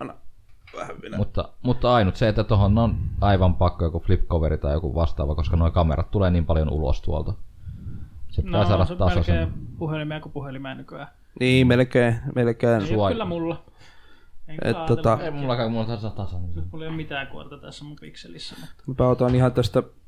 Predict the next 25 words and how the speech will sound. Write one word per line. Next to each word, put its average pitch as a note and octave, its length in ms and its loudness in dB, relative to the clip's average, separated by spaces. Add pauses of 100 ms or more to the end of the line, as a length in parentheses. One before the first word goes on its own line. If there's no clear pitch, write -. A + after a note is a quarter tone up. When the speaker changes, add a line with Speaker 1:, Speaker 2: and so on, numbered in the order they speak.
(360)
Speaker 1:
kun B2+ 200 2
vertaan C3 440 4
näitä A#2+ 220 0
vähän C3 200 2
keskenään A#2 600 2 (140)
niinku - 180 -2
tuntumaltaan, A#2 680 2
niin A2+ 80 -2
otan A2 200 -4
ihan A#2 200 -2
tän A#2+ 220 -2 (420)
Speaker 2:
Oman E2+ 300 2
pois F2 240 8
siitä - 160 2
kot-, - 260 -4
kotelosta. F#2 540 -2 (760)
Speaker 1:
kotelon A2 480 -8
pois. G#2+ 460 -12
Speaker 2:
Selvisikö, D#3 380 2
mikä A#2 140 2
se A2 100 2
kolmannen G2+ 400 2
kameran D2+ 380 -2 (540)
tehtävä D#2 400 6
on? - 100 -2